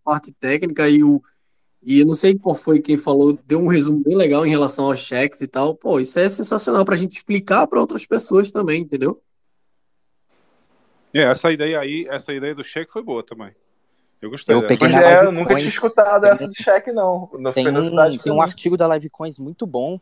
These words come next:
Speaker 3: que fala sobre isso, faz, fala, mostra que a Lightning, na verdade, ela é uma conta de padaria, né? É como se você quisesse ali, por exemplo, você não quer, é, usar a rede Bitcoin pra dar um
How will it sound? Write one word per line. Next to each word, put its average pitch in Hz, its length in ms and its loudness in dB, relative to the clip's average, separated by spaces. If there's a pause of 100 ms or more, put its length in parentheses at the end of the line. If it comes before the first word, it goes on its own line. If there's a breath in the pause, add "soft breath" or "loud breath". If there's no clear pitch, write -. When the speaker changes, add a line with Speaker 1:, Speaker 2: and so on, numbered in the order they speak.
(140)
Speaker 3:
que - 120 -16
fala 131 240 -4
sobre 127 260 -10
isso, - 200 -12
faz, 120 540 -10
fala, 117 320 -8
mostra 113 360 -6
que - 80 -8
a 123 40 -2
Lightning, 120 280 -6
na 123 80 -6
verdade, 120 320 -6
ela 139 80 -4
é - 20 -8
uma 135 180 -4
conta 160 320 -8
de 160 120 -8
padaria, 135 600 -2
né? 98 140 -20 (680)
É 87 40 -20
como 120 220 -10
se - 100 -16
você 127 480 -4 (360)
quisesse 127 440 -4
ali, 131 380 -8
por 127 140 -8
exemplo, 120 220 -10
você 139 100 -8
não 123 100 -6
quer, 131 420 -2 (720)
é, 110 300 -6 (320)
usar 120 380 0
a 151 40 0
rede 135 280 -4
Bitcoin 135 480 -6
pra 143 160 -2
dar 131 180 -2
um 123 340 -10